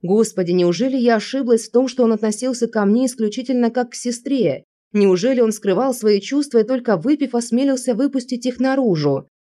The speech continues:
Руслан сделал шаг и оказался так близко, что я почувствовала на своей шее его дыхание с запахом мятной жвачки и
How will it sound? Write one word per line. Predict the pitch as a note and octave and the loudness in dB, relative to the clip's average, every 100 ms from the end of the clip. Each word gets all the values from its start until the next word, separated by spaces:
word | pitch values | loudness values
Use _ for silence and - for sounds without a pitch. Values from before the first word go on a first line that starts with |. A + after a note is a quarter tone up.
| _ _ _ _ F#3 | _ _ _ _ 2
Руслан | F3 E3+ D#3+ E3+ A3+ | 2 2 0 0 0
сделал | G#3 F3 A#3 G#3 | 0 2 2 2
шаг | G3+ - B3+ B3 | -2 -2 -2 0
и | |
оказался | G#3+ A3 G#3 B3 B3 A#3 | 0 0 2 0 0 -2
так | A#3+ G3+ | -2 -2
близко, | E3+ C4+ C#4+ B3 A#3+ - _ _ | 0 -2 -2 -2 -2 -4 _ _
что | - A3+ | 2 4
я | G#3+ A3 | 4 2
почувствовала | G3+ F#3+ B3+ B3 A3 A3 G#3+ | -2 -4 -8 -8 -4 -2 0
на | |
своей | G#3+ G#3 G#3 G3 | -2 -2 -2 -2
шее | - C4 C#4 B3+ | -4 -2 -2 0
его | F#3+ A3 G#3 | 0 2 2
дыхание | F#3 - C#4 C4 B3 | 0 0 0 2 2
с | G3 | 2
запахом | F3 A#3+ A#3+ B3 A#3 G#3 | -2 -2 -4 -2 0 2
мятной | G3 F#3+ F3+ | 0 0 -2
жвачки | F3 E3 B3 - A3+ | 0 -2 -4 -4 -2
и | A#3 | 0